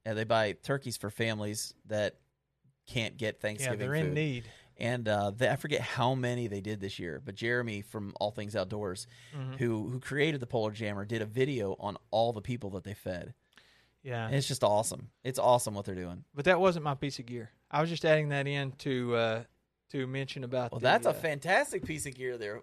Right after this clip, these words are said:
Speaker 1: for this, though.
Speaker 2: That is, but
Speaker 1: And I guess we'll call that our piece of gear because we both, I mean, I would say that was a really cool piece of gear this year I never saw even coming.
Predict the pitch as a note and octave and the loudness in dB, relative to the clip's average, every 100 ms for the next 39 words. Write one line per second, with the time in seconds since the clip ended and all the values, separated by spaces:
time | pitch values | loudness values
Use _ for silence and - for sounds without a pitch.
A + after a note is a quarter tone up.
0 | - - B2 A#2 - G#2 D3 D#3 G#3+ G#3 | -12 -14 -10 -8 -4 4 6 6 6 4
1 | B2+ - - _ D3 D3+ C#3+ - - - | 2 -6 -18 _ 6 8 8 6 -6 2
2 | E3+ F3 F3 G#3 G#3 G3 G3+ F3+ D#3+ C3 | 2 6 6 6 4 6 8 10 6 6
3 | _ _ _ _ _ _ - D#3 E3 E3 | _ _ _ _ _ _ 0 6 8 8
4 | D3 A#2+ A2+ _ D3 C3 B2+ A#2+ B2 A#2 | 6 4 -2 _ -4 -4 -4 -2 -2 -2
5 | B2 A#2 B2 A#2+ C3+ C#3 C3+ - _ _ | -2 -2 -2 2 4 4 0 -16 _ _
6 | _ - A#2+ B2 - B2+ E3 E3 C#3 - | _ -4 -2 -2 2 6 6 4 0 2
7 | B2 A2+ A#2+ A#2 A#2+ A#2 G#2 F#2 G#2 A#2 | 2 4 4 2 0 -2 -2 -4 -6 -4
8 | A#2 G#2 - G#2 A2 G#2 G2 G#2 G2+ G2+ | -2 -4 -6 -8 -6 -8 -8 -6 -6 -6
9 | G2+ G2+ G2+ G2+ G#2+ F#2+ F2+ - A2 G2+ | -2 -2 -2 -4 -2 -2 -4 -8 -8 -8
10 | D2+ | -10